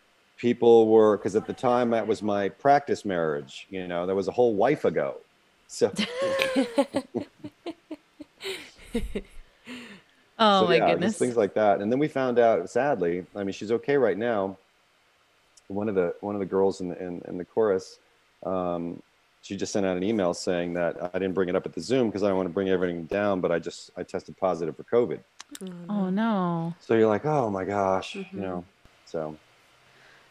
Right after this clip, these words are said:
Speaker 1: but
Speaker 2: Yeah.
Speaker 1: she's, she's okay.
Speaker 2: Well, that's good to hear.
Speaker 3: Mm-hmm.
Speaker 1: Yeah.
Speaker 2: And I mean, that's one of the things that, that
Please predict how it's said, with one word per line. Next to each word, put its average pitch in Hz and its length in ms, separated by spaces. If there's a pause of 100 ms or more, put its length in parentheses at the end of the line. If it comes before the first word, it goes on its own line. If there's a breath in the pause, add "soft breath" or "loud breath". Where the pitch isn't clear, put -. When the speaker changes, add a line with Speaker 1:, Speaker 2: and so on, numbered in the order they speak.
Speaker 1:
but 185 100
Speaker 2:
Yeah. 180 260
Speaker 1:
she's, - 100 (180)
she's 110 260
okay. 82 320 (840)
Speaker 2:
Well, 240 100
that's 302 200
good 320 180
to 277 60
hear. 202 360 (100)
Speaker 3:
Mm-hmm. 208 360
Speaker 1:
Yeah. 202 180
Speaker 2:
And 240 100
I 254 60
mean, 269 160
that's 302 180
one 330 120
of 277 60
the 233 100
things 226 280
that, 190 200 (340)
that 180 320